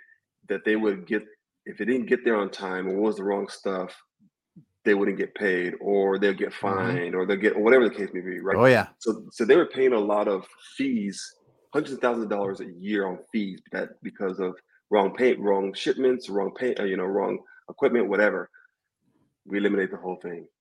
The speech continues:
Speaker 1: We eliminate that completely. And the reason why they were doing it is because they had the system they've been using for ten, fifteen years that they, I don't know how long, it's been a long time. And they
Speaker 2: Mm-hmm.
Speaker 1: didn't even think that we can gather the information from there and move it. And I said, "We can." And when we did it,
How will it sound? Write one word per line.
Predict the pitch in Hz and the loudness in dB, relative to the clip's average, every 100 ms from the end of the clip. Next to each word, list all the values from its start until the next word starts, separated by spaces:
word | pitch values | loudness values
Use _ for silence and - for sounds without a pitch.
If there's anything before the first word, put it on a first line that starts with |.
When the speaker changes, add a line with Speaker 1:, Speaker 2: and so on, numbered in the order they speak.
| _ | _
Speaker 1:
We | 101 101 98 | 0 2 2
eliminate | 95 92 92 | 0 0 -2
that | 92 95 | -4 -6
completely. | 90 82 - - 92 92 92 87 - - - - _ - | -12 -16 -18 -8 -4 -2 -4 -8 -12 -20 -20 -20 _ 0
And | 110 104 | 2 6
the | |
reason | 104 117 | 6 6
why | 110 | 6
they | 104 | 4
were | 98 95 | 2 2
doing | 123 135 | 4 2
it | |
is | 101 | 0
because | - - 95 | -6 -10 -4
they | 101 | -2
had | 101 101 | -2 -4
the | 95 | -4
system | - 120 104 90 | -8 -8 -6 -2
they've | 98 | -2
been | 95 | -2
using | 92 95 95 92 | -6 -6 -6 -10
for | - | -12
ten, | - 101 - | -8 -6 -6
fifteen | 92 - 92 95 | -8 -10 -10 -4
years | 139 147 107 | 0 2 2
that | 95 | 0
they, | 113 | 0
I | 120 | 0
don't | 101 | 0
know | 98 | 0
how | 104 | -2
long, | 98 92 | -2 -4
it's | 98 98 | -4 0
been | 104 | 0
a | |
long | 95 98 92 | 2 0 -2
time. | - 110 92 90 _ _ _ _ - | -4 -4 -4 -8 _ _ _ _ -4
And | 113 | 4
they | 110 | 8
Speaker 2:
Mm-hmm. | 120 | 8
Speaker 1:
didn't | 107 | 6
even | 98 | 2
think | 110 95 | -4 -4
that | 95 | -4
we | 101 | -6
can | 98 95 | -6 -4
gather | 95 98 | -4 -2
the | |
information | 95 - 95 90 - 87 | -6 -6 -10 -10 -12 -6
from | 110 110 | -4 -2
there | 95 95 | -2 -4
and | |
move | 98 110 95 | -2 -2 -2
it. | - _ | -8 _
And | 92 95 | -12 -12
I | 95 | -12
said, | - 95 - 107 | -12 -12 -10 -6
"We | 101 | -4
can." | - 120 98 - - _ _ - - _ _ _ - | 0 0 -2 -8 -16 _ _ -20 -20 _ _ _ -2
And | 98 95 95 90 | 2 2 2 0
when | 90 | 0
we | 98 110 | 2 2
did | 110 107 | 6 8
it, | 98 98 | 8 4